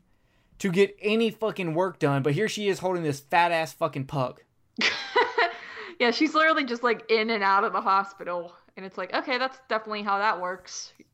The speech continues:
Speaker 1: Yeah, so I'm just like, "What the fuck ever?" And then they find the, the, the trunk lid pops open again on accident, which luckily enough, they did show that earlier in the film that that does happen.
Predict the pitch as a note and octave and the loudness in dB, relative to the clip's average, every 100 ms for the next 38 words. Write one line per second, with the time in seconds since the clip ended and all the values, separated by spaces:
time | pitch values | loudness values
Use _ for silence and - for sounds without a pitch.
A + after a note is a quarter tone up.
0 | _ _ _ _ _ _ _ _ E3 G#3 | _ _ _ _ _ _ _ _ 0 6
1 | G#3+ B2 - D3 G#3+ G3 G3+ G3 F3+ G3+ | 6 6 -4 0 4 4 4 -2 -2 0
2 | F#3+ D3+ F#3+ F#3+ E3 F3 E3 D#3 F#3+ G#3+ | -2 -2 -4 -4 -2 0 0 0 0 2
3 | A3 G#3+ G#3 A#3 A#3+ G3 F3 F3+ F3 D#3+ | 4 2 2 0 0 -2 -2 0 -2 -4
4 | E3+ E3+ E3 D3 - - _ _ D#3+ D3 | -4 -4 -6 -12 -18 -20 _ _ -2 2
5 | D3+ D3 C#3+ C#3+ - - - A3+ A#3+ A#3 | 4 2 -2 -6 -10 -20 -4 0 0 0
6 | G3 G3+ G3 F#3 _ _ _ _ - G3 | 0 2 2 -2 _ _ _ _ -2 -2
7 | F#3 G3 F#3 F3+ D#3+ E3+ D#3+ D3+ D3 D3 | 0 0 0 0 0 0 0 0 -2 -4
8 | D3+ D3+ D#3 D3 - _ - D3+ B3+ A#3 | -6 -2 0 -2 -4 _ -10 0 0 2
9 | A3 G3+ F#3+ F#3 D3 F3 D#3 - F3+ E3 | 0 0 0 0 4 4 2 0 2 2
10 | E3 C#3+ D#3 D#3+ D#3+ E3 D3+ F3 E3+ D3+ | 0 2 2 2 -2 -4 -4 -2 0 -2
11 | C3 C#3 C3+ C#3+ C#3 C#3 B2+ C#3 F3 F#3+ | -2 -4 0 -2 -2 -4 -4 -2 -4 -6